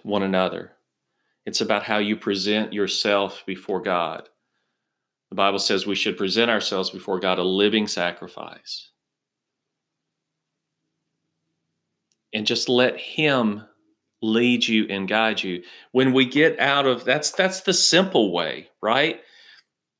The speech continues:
What makes it complicated is when we try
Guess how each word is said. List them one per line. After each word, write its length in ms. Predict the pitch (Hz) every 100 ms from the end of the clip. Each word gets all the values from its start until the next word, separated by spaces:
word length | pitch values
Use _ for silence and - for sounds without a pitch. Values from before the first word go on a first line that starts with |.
| _ _ _ _ _ _ _ _
What 280 | 113 151 147
makes 320 | 143 202 -
it 140 | 131 -
complicated 840 | - 202 208 190 - 123 120 117
is 220 | 123 123
when 240 | 135 127
we 240 | 117 160 196
try 840 | - - - 160 151 143 139 135